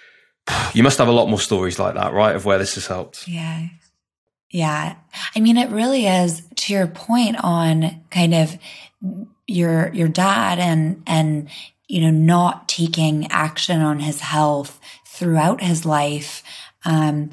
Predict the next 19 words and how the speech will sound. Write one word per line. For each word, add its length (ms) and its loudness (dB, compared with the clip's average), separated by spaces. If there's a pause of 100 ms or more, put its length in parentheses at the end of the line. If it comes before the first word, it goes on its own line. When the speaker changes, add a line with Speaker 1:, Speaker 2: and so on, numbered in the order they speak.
(400)
Speaker 2:
you 100 -2
know, 80 4
it's, 400 0
it's 160 -2
something 460 2
that 120 4
is, 160 0
it's 220 -6
so 180 0
widespread. 920 -2
You 100 0
know, 100 2
I 80 0
think 340 0
Speaker 1:
Mm. 300 -10
Speaker 2:
to 200 0
a 60 2
certain 360 0
extent, 600 0